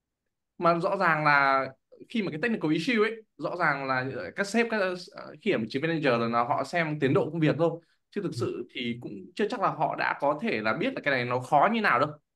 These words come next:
Speaker 2: Đúng rồi, chuẩn,
Speaker 1: Tính
Speaker 2: chuẩn.
Speaker 1: suốt mà. Nhưng bây giờ mình không nói ra được thì làm sao họ biết được?
Speaker 2: Ừ.
Speaker 1: Mà đến chính mình còn thấy không khó nữa thì nói gì sếp?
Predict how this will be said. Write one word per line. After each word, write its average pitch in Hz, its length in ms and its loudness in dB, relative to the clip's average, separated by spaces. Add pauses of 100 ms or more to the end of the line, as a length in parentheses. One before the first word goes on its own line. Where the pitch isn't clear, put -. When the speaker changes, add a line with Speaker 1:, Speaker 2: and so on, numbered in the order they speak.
(240)
Speaker 2:
Đúng 120 140 -2
rồi, 117 220 0
chuẩn, 117 220 -2
Speaker 1:
Tính - 20 -2
Speaker 2:
chuẩn. 107 160 -6
Speaker 1:
suốt 247 220 6
mà. 151 180 0 (380)
Nhưng 202 220 -8
bây 190 100 4
giờ 175 80 4
mình 151 220 4
không 185 180 0
nói 156 180 0
ra 190 260 -2
được 143 200 0
thì 151 120 -4
làm 143 180 -2
sao 180 180 2
họ 151 180 0
biết 214 180 -2
được? 135 160 -6 (540)
Speaker 2:
Ừ. 107 200 -10
Speaker 1:
Mà 160 140 -4
đến 196 160 4
chính 262 180 8
mình 269 140 8
còn 180 120 6
thấy 185 100 8
không 190 180 2
khó 214 420 8
nữa 262 160 2 (160)
thì 202 220 -2
nói 202 180 2
gì 214 140 2
sếp? 247 240 4